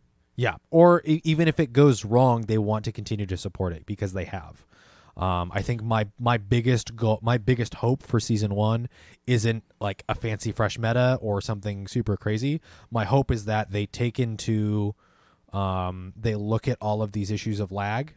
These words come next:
um, and they optimize server and network, whatever, uh, programming or technology they have to do,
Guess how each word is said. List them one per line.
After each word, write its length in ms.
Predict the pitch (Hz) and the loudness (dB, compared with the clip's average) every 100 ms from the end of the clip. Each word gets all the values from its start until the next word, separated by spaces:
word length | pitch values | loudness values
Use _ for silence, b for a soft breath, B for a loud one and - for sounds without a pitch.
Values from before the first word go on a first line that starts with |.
| _ | _
um, 400 | 95 95 92 92 98 | -6 -4 -2 -4 -6
and 160 | 95 95 | -8 -6
they 120 | 95 - | -6 -4
optimize 920 | 95 - 110 101 95 95 95 92 - - b b | -6 -4 -4 -2 -2 -2 -4 -6 -8 -14 b b
server 560 | - - 117 107 110 110 | -6 2 2 4 2 0
and 240 | - 98 | -2 -8
network, 540 | 98 101 107 95 - - | -6 -4 -2 -4 -6 -10
whatever, 460 | 107 101 104 104 95 _ - | -6 -4 -2 -2 -4 _ -8
uh, 200 | 110 98 | -2 -2
programming 800 | - - 156 147 151 147 139 139 139 | -2 4 4 6 4 2 0 -2 -4
or 500 | 104 101 95 90 87 b b b | -4 -2 -2 -4 -6 b b b
technology 640 | - 107 110 120 127 120 120 | -4 -2 2 4 4 2 2
they 160 | 120 | 2
have 240 | 107 113 - | 2 0 -2
to 80 | |
do, 440 | 104 110 110 113 | -2 2 2 0